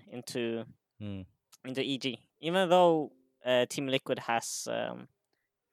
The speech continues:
Speaker 1: has, uh, Hans Sama and Core J J, uh, they haven't looked the best so far.
Speaker 2: Mm-hmm.
Speaker 1: And I don't know, I feel like t-, Team Liquid is just, like, it's, it's much easier to play into Team Liquid than it is,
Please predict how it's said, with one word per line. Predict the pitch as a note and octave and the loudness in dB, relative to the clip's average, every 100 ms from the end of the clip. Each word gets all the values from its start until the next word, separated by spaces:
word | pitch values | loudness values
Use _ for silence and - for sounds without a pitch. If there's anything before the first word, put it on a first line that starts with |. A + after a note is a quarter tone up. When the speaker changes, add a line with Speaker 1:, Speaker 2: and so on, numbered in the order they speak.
| _ _ - | _ _ -8
Speaker 1:
has, | B2+ A#2+ - A2+ | -4 -2 -2 -2
uh, | A2 A2+ | -2 0
Hans | A#2+ A2+ | -2 0
Sama | A#2+ A2+ | 0 -2
and | A#2 | -4
Core | A#2+ | -4
J | A2+ A#2+ | 0 0
J, | D3+ G3+ - | 0 -4 -4
uh, | A#2+ A#2+ A#2+ | -2 0 2
they | B2+ | 2
haven't | B2+ B2 A#2 | 2 -2 -4
looked | A#2 - - _ _ _ - | -8 -8 -20 _ _ _ -20
the | G#2 - | -20 -6
best | A#2+ E3+ - - - | -2 -2 -4 -8 -8
so | - - | -4 -4
far. | - A3+ B3+ _ _ _ _ _ _ _ _ - | -6 -10 -10 _ _ _ _ _ _ _ _ -14
Speaker 2:
Mm-hmm. | G#2+ G2+ G2 F#2 _ _ C3 | -10 -8 -10 -14 _ _ -4
Speaker 1:
And | B2 B2 A#2+ - - _ _ _ - | -2 0 -2 -8 -12 _ _ _ -4
I | F3+ | 0
don't | A#3 | 2
know, | B3 F3 | 2 2
I | A2 | 0
feel | D3 - A#3 | -2 -2 0
like | G#3 - _ _ | 0 -2 _ _
t-, | - - | -20 -12
Team | - F#3 | -6 -2
Liquid | F3+ G3+ C3 G#2 - | 0 0 -2 -6 -10
is | - | -8
just, | - D3 C#3 | -4 -2 2
like, | B2 _ _ - _ _ _ _ _ - | 0 _ _ -20 _ _ _ _ _ -12
it's, | D3+ - - - | -2 0 -2 -6
it's | D3 - | -6 2
much | G3+ - - | 2 2 0
easier | E3+ G3 - - A#2+ | -4 -2 -2 0 -2
to | - | -4
play | - - F3 F3 | -6 2 2 2
into | G#2 A2+ | -2 -8
Team | A#2+ B2+ - | -10 -10 -12
Liquid | - - - _ - | -16 -14 -16 _ -12
than | B2+ B2+ | -8 -4
it | C3 | -2
is, | C3 - | -2 -4